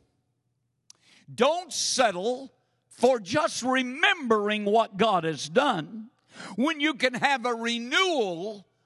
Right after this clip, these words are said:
of what God is doing now. I love Isaiah forty-three eighteen. It says this, "Remember not the former things, neither keep dwelling or thinking about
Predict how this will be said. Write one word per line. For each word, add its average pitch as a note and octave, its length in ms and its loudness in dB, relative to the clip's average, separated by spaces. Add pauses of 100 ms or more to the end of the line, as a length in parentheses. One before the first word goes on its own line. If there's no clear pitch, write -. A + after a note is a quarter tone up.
(180)
of A3+ 160 4
what G#3 340 2
God F3+ 600 2 (300)
is D#3+ 240 2
doing F3+ 320 -2
now. E3 440 -2 (400)
I G#3+ 120 6
love A#3 260 2
Isaiah G#3 540 0
forty-three G#3 680 -2
eighteen. F#3+ 440 -2
It D#3 120 -4
says F3 380 -2
this, E3+ 420 -2 (280)
"Remember C#4+ 680 2
not C4 720 0 (320)
the G#3 140 4
former A3+ 540 0
things, D#3 680 -2 (320)
neither E4+ 580 2
keep C4+ 440 -2
dwelling G#3 1000 0
or A3+ 160 4
thinking A#3+ 600 -2
about E3 580 0